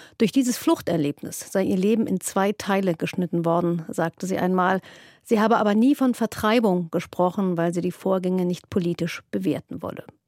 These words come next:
Das Thema der alten Heimat und des Neuanfangs verarbeitete Ilse Thielsch in vielen Gedichten, Erzählungen und Romanen. Eines ihrer erzählerischen Hauptwerke war die Romantrilogie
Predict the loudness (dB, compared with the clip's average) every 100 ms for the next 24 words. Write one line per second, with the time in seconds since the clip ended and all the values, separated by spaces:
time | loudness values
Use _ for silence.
0 | _ -16 -14 -14 -16 -18 -2 -2 2 2
1 | 4 2 2 2 2 4 2 0 -2 -6
2 | -2 0 0 -4 -4 -2 0 0 0 -2
3 | -2 -2 -2 -2 -4 -4 0 0 0 -2
4 | -2 -2 0 -2 -2 -2 2 2 2 0
5 | 2 2 4 4 2 0 0 -2 -2 -2
6 | -2 0 2 2 0 2 4 4 4 4
7 | 2 -2 -20 -20 -20 -2 0 2 0 0
8 | 0 0 -4 0 0 0 -2 0 2 0
9 | 0 0 0 2 0 2 0 0 -2 0
10 | 2 2 0 0 0 2 2 2 0